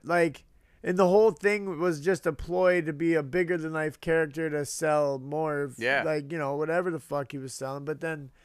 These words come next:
Speaker 1: like, this, it, what he preaches, though, isn't necessarily shit. Like,
Speaker 2: Yeah.
Speaker 1: li-, like, live a natural lifestyle.
Speaker 2: Yeah.
Speaker 1: Like, our ancestors didn't have all this shit.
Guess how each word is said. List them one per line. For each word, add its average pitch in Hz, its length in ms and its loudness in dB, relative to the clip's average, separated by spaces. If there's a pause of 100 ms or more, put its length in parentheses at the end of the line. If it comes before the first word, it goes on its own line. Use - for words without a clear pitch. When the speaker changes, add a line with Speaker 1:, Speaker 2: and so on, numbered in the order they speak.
(140)
Speaker 1:
like, 160 200 -2
this, 165 260 -4
it, 180 320 0
what 226 160 8
he 240 80 0
preaches, 262 480 -2
though, 233 160 4
isn't 208 420 -4
necessarily 185 680 0
shit. 220 340 2
Like, 165 300 0 (240)
Speaker 2:
Yeah. 180 220 0
Speaker 1:
li-, 170 80 2
like, 175 260 4
live 202 160 4
a 202 80 2
natural 185 520 2
lifestyle. 165 760 4
Speaker 2:
Yeah. 160 40 2
Speaker 1:
Like, 160 200 4
our 160 160 4
ancestors 165 840 -2
didn't 147 560 -6
have 165 300 -2
all 165 180 2
this 156 220 -6
shit. - 500 -4